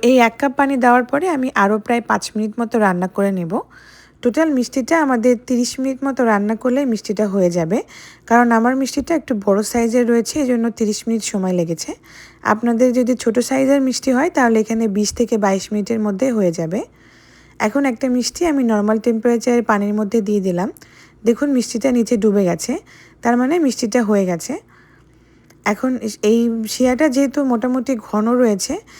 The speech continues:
এজন্য আমি আরও একটুখানি পানি এখানে অ্যাড করে দিচ্ছি, প্রায় হাফ কাপ মতো হবে। তো এই কমলাভোগ মিষ্টিটাকে আমি প্রথমে পনেরো মিনিট, আহ, ঘন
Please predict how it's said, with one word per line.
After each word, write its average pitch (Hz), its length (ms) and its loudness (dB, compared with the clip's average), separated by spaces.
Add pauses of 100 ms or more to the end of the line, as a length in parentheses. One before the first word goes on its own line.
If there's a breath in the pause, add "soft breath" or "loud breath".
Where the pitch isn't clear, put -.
(240 loud breath)
এজন্য 247 340 0
আমি 262 200 -2
আরও 233 200 2
একটুখানি 277 540 -2
পানি 226 300 0
এখানে 226 280 -2
অ্যাড 196 180 0
করে 208 220 0
দিচ্ছি, 185 360 -4
প্রায় 226 240 0
হাফ 185 240 -2
কাপ 202 240 -2
মতো 208 220 -2
হবে। 185 320 -2 (840 loud breath)
তো - 140 -2
এই 277 160 -2
কমলাভোগ 254 680 2
মিষ্টিটাকে 247 600 -2
আমি 262 220 0
প্রথমে 233 460 -2
পনেরো 220 400 -2
মিনিট, 233 300 -2
আহ, 202 400 -4
ঘন 196 220 0